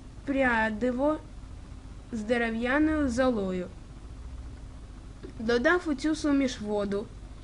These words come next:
виготовив форму з дерев'яної рами і сита з бамбука. Виклав на цю форму суміш, що вийшла,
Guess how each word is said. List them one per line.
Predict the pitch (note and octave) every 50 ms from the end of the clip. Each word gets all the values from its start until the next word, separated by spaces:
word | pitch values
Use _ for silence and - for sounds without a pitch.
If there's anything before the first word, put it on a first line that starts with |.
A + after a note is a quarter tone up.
| - - - - -
виготовив | A3+ B3+ D#4 D#4+ C#4 D4 C#4 A#3 - C4 B3+ A#3 A#3 G#3+ A3 A3 G#3+ G#3+ G#3+ - - - - - - -
форму | - - C4+ C4 A#3+ A3 A3 A3+ B3 C4 C4+ C4 - - - -
з | - G#3+
дерев'яної | G3+ A3+ A#3 A#3 A3+ A3+ A3+ A#3+ B3+ C4+ D#4 E4 E4 F4 F4 E4 D#4 C#4
рами | A#3 A3 G3+ G3 G3 G#3 A#3 C4+ C#4+ - - - - - - - - - - - - - - - - -
і | A#3 A#3
сита | G#3+ - - A#3+ B3+ B3+ C4+ C4 D#4+ E4 F4 F4 F4 - - -
з | - G#3+
бамбука. | G#3+ A3+ D4+ D#4+ D#4+ C4 A3 G3+ F#3+ F#3 - G3 F#3 - - - - - - - - - - - - - - - - -
Виклав | A3+ B3 D#4 D#4 C4+ - A#3+ A3 G#3 G#3
на | A#3 A#3 A3+ A3+
цю | A3 - A3 G3+
форму | - - B3 C#4 D#4+ E4+ E4+ F4 F4+
суміш, | F4 - - B3+ A3+ G#3+ G#3+ A#3 C4+ - - - - - - - - - - - -
що | - C#4+ C#4 C4+
вийшла, | B3+ C4 C4 B3+ B3+ A#3+ - - B3 A#3+